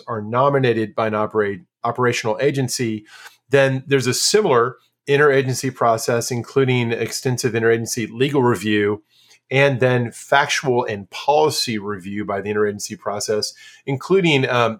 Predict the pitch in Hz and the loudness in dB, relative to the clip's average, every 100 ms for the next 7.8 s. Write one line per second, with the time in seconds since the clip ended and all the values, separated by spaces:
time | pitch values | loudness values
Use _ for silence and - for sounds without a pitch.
0 | - 123 147 117 120 - 156 147 139 131 | -8 -6 -4 -4 -6 0 2 4 2 0
1 | - 127 - 131 117 110 123 127 120 117 | 0 -2 0 -2 -2 -2 -2 -2 0 0
2 | 113 _ _ - _ _ - 120 104 - | -2 _ _ -20 _ _ -8 -6 -6 -10
3 | - 175 170 160 160 139 131 123 117 120 | -2 2 4 4 2 2 2 2 0 2
4 | 131 131 - 135 113 - - 120 120 - | 0 -2 -4 -4 -4 -6 0 2 2 0
5 | - - _ _ 117 117 107 104 98 104 | -8 -20 _ _ -6 -2 0 -2 -4 -6
6 | - 123 117 107 107 107 117 101 107 - | -2 -2 -2 0 0 0 0 -2 -4 -6
7 | 107 104 95 139 151 131 120 110 | -6 -6 -4 0 2 2 0 -4